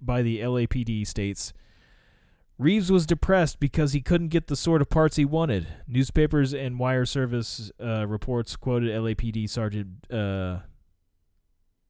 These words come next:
uh, Peterson as saying, "Miss Lemon blurted, 'He's probably going to go shoot himself.' A noise was heard upstairs," she continued. "He's opening a drawer to get the gun. A shot was heard. She,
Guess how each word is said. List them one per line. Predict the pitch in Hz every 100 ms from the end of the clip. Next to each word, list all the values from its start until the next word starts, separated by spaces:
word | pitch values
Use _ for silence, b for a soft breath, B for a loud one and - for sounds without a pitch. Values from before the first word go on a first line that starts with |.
| _ _ _ - -
uh, | 110 98 95 90
Peterson | - 123 - 123 113
as | 107 98 98
saying, | - 113 107 107 110
"Miss | 127 -
Lemon | - 135 135 139 135 131
blurted, | 123 131 131 127 127
'He's | 131 135
probably | - 208 196
going | 160 165 156
to |
go | 135 135
shoot | 120 - 143
himself.' | 101 - 90 76 -
A | 117
noise | 127 139 143
was | 123 -
heard | 131 127 123
upstairs," | 110 - 127 123 120
she | 113 131
continued. | 113 123 - 120 117 113 110 - b b b
"He's | - 127
opening | 135 131 131 127
a |
drawer | 113 127 123 120
to | 117
get | 117
the | 113
gun. | 110 120 117
A | 110
shot | - 123 113
was | 110 -
heard. | 117 113 107
She, | - -